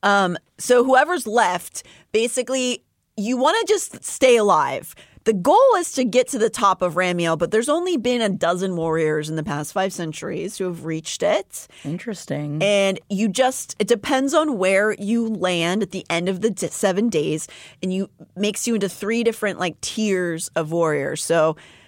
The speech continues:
Speaker 1: Arctosians are the ones who don't make it to the mountain but survive. Orist-, Oristians are the ones who make it to the mountain, but they don't get to the top.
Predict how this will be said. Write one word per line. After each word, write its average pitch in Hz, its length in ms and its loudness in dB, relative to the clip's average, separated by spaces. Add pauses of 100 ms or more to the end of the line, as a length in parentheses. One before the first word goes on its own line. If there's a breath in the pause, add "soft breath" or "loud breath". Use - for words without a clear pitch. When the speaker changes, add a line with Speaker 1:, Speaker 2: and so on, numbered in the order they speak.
(480 loud breath)
Speaker 1:
Arctosians 294 920 2
are 269 100 4
the 226 100 6
ones 208 440 2
who 214 100 0
don't 196 320 0
make 196 160 -4
it 240 80 -2
to 320 100 -2
the 339 80 2
mountain 185 460 -2
but 180 160 0
survive. 165 720 -2 (480 soft breath)
Orist-, 233 480 2 (420)
Oristians 220 1080 0 (340 soft breath)
are 185 60 4
the 202 100 4
ones 202 260 0
who 220 80 -4
make 196 200 -2
it - 120 -8
to 269 240 0
the 247 100 0
mountain, 175 460 -2
but 175 140 0
they 180 80 2
don't 160 280 0
get 165 120 -10
to - 100 -10
the 226 100 -4
top. - 520 0